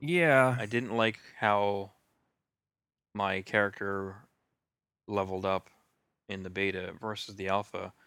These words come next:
Speaker 2: I
Speaker 1: Mm-hmm.
Speaker 2: felt like in the alpha, it took a little longer to level, and then I was stronger by the time I was at the level that was capped at.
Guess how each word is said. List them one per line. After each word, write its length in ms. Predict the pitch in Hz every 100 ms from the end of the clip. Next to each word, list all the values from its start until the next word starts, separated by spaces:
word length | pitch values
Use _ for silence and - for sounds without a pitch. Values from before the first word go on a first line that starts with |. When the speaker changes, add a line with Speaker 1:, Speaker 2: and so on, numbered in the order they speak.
| -
Speaker 2:
I 40 |
Speaker 1:
Mm-hmm. 180 | 143 101
Speaker 2:
felt 180 | 101 120
like 140 | 110
in 60 | 101
the 100 | 98
alpha, 480 | 104 104 - 95 92 _ _ _
it 120 | - -
took 260 | - 127 -
a 40 | 117
little 180 | 113
longer 360 | 110 110 110 110
to 100 | 107
level, 500 | 107 107 107 110 - _ _ _ _ _ -
and 140 | 101
then 420 | 101 98 95 95 -
I 80 | 98
was 140 | 95
stronger 720 | - - 110 110 101 92 92 - _
by 140 | 101 95
the 80 | 92
time 300 | - 95 92
I 120 | 87
was 120 | 90
at 180 | 90 -
the 100 | -
level 460 | 92 90 90 90 - -
that 120 | 87
was 140 | 90
capped 340 | - 87 - -
at. 160 | 53